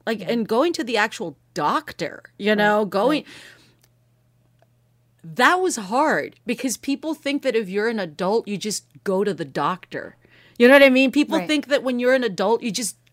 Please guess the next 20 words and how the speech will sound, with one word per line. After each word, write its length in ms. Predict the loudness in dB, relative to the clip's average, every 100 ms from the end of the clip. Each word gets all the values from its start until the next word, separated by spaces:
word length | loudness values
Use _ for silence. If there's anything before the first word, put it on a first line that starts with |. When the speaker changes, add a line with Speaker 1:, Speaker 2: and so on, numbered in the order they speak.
| 0
Speaker 1:
automatically 680 | 2 2 0 0 -2 -2 -4
do 240 | -2 -4 -4
things. 500 | -6 -8 -8 -10 -10 _ -20 -12 2
But 140 | 4
if 100 | 4
you 180 | 2 2
don't, 260 | 2 -2 -10 _ -10
if 100 | -8
you're 120 | -4 0
not 240 | 0 0
raised 340 | 0 0 0
like 220 | -2 -4 -4
that, 320 | -6 -6 _ -4
if 140 | 0
that's 200 | 0 0
not 160 | -4 -2
your 100 | -4
experience 500 | -6 -8 -6 -6 -8
coming 320 | -8 -6 -4
up, 180 | -6